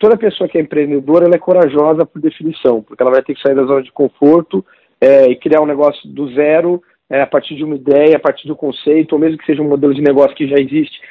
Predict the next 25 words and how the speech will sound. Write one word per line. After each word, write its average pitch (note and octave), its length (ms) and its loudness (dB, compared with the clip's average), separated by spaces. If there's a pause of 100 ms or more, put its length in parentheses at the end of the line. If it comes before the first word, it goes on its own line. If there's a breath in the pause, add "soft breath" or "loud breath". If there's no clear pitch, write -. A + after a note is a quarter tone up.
(180 loud breath)
que - 80 2
ele C#3+ 80 4
quer D3 160 0
fazer C#3+ 180 0
de C#3 60 -4
uma C#3 140 0
forma C#3+ 180 0
diferente, C#3+ 580 -2
usando D3 220 -2
tecnologia C#3 800 -2 (280 loud breath)
pra D#3+ 120 0
ampliar D3 300 0
a C#3 40 2
escala. D3 440 -4
Então, D#3+ 220 -2
acho D3+ 120 -4
que F3+ 80 -4
essa F3 160 -6
coragem C3 680 0 (320 soft breath)
e C3 160 0
essa D3 680 0
inventividade, D#3+ 1000 -4
esse C3+ 140 -14
espírito F3+ 520 -12
inovador, C#3+ 680 2